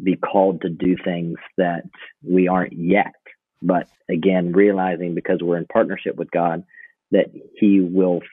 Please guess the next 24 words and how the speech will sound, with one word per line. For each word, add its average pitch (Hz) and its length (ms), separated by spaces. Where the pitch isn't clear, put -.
form 95 280
us 82 160
into 92 580
that 82 360
when 87 220
we 82 100
need 101 260
it. 78 160
And 82 260
so 87 300
I 107 240
oftentimes 98 720
would 87 120
en-, 85 180
ask 98 220
for 101 100
them 85 460
to 95 60
look 92 340
for 80 460
and 92 80
to 92 80
determine 90 480
if - 140